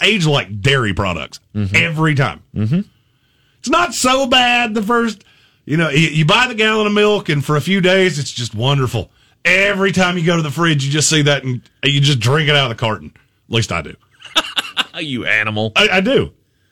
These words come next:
Speaker 1: And then over a few days, it's like, "Oh, you know, we're getting close to the date. This is not as refreshing as it used to be."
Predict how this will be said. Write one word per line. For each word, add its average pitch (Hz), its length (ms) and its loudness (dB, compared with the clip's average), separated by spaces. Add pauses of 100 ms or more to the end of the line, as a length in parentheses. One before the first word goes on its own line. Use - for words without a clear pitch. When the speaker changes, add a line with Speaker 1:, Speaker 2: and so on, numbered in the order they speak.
Speaker 1:
And 185 220 4
then 262 200 2
over 233 300 2
a 196 60 0
few 220 260 -2
days, 208 460 2
it's 185 180 -4
like, 160 380 0
"Oh, 185 500 -2
you 170 260 4
know, 165 280 2
we're 156 140 2
getting 143 260 0
close 139 300 2
to 123 140 -2
the 110 80 -8
date. 185 680 0 (380)
This 160 280 2
is 143 100 0
not 151 280 2
as 131 120 0
refreshing 214 640 2
as 202 140 2
it 196 100 0
used 175 280 2
to 175 60 0
be." 156 480 0